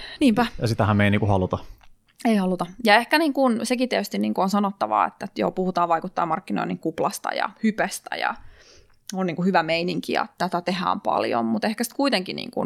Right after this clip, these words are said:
Speaker 1: haluaisin sanoa sen, että ei se kaikissa tilanteissa tee auvoiseksi. Vaikka tosi moni kohderyhmiä me voidaan vaikuttajien kautta, kun vaan valitaan oikeat vaikuttajat, niin tavoitella,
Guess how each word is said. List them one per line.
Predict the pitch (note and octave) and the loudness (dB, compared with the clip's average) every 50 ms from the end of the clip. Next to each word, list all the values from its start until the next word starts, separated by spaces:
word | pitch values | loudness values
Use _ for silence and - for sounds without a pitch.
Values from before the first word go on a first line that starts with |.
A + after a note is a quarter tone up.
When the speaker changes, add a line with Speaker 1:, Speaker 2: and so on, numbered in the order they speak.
| - - | 0 0
Speaker 1:
haluaisin | F#3+ F#3+ F#3 F3+ F3 E3 F3 F3+ E3+ | 0 2 2 2 2 2 2 0 0
sanoa | F3+ F#3 E3 D#3 D#3+ F3 | 0 0 0 2 2 2
sen, | F#3 - - - G2+ G#2 | 2 2 0 0 0 0
että | - A3 - _ _ - - - - - - - - - - - _ _ _ _ _ _ _ _ _ _ _ _ _ _ _ _ _ | -2 -4 -4 _ _ -2 -2 -2 -4 -18 -20 -20 -20 -20 -20 -20 _ _ _ _ _ _ _ _ _ _ _ _ _ _ _ _ _
ei | A#3+ A#3+ | 0 2
se | B3+ D4 | 2 4
kaikissa | E4+ E4 C#4+ C4+ C#4 A3 - | 4 4 4 4 2 0 2
tilanteissa | - D#3 D3 C#3+ D3 D3+ - - - G3+ - - | 2 2 2 2 2 2 0 0 0 -2 -4 -6
tee | - - - - - - | -2 0 0 2 4 4
auvoiseksi. | - - - - - - - C#4+ - - - - C4 A#3 - - - - - - - _ - _ _ _ _ _ | 2 2 2 0 0 0 0 -2 -2 -4 0 0 0 -2 -2 -8 -20 -20 -20 -20 -20 _ -20 _ _ _ _ _
Vaikka | - G#3 G3+ - A#3 | 4 4 4 4 2
tosi | A3 A#3+ B3+ E4+ | 0 2 0 2
moni | E4+ C#4 A3+ G3+ | 2 2 2 4
kohderyhmiä | - G3 G#3+ G#3 G3+ F#3 F3 F3+ F#3 F3 F3+ | 2 2 2 4 2 2 2 2 2 0 2
me | F3+ F#3+ | 2 4
voidaan | G#3 A#3 B3+ A#3+ F#3 E3+ | 4 4 6 6 4 4
vaikuttajien | D3+ D#3 D#3+ - F3+ - - - C#2 C2 A#2+ - | 4 2 0 -2 -2 -2 -2 -2 0 0 0 2
kautta, | - E3+ F3+ - - G3 | 0 0 0 -2 -6 -4
kun | - G3 | 0 0
vaan | G3+ G3 | 2 4
valitaan | G#3 A3 A3 A3 G#3+ A3 | 2 2 4 4 4 4
oikeat | A#3 A#3 A3 A3 A3 | 4 4 0 -2 2
vaikuttajat, | B3+ B3+ B3 A#3 G3+ G3+ - - - - - | 2 2 2 2 -2 -6 -4 -4 -4 -2 -2
niin | G3 F3 F3+ | -4 0 2
tavoitella, | G3 F#3 F3 E3 - - - - - - B3 | 0 0 0 0 -2 -2 -2 0 4 2 2